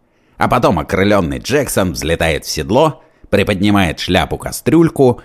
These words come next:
и трусит в направлении своего бараньего ранчо. К тому времени я вытряхнул песок из сапог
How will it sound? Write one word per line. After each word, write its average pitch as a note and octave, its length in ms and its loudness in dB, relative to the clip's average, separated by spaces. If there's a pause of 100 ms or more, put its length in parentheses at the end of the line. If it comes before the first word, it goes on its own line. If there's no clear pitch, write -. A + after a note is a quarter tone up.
(160)
и E3+ 220 2
трусит F2 500 -2
в - 80 -10
направлении D#2 680 0
своего C#2+ 420 -4
бараньего C#2 560 -4
ранчо. C#2+ 380 -4 (760)
К - 40 -20
тому F#3 220 2
времени C#3+ 380 2
я E2 220 2
вытряхнул G2 460 0
песок - 420 -2
из G2+ 80 -6
сапог - 480 -2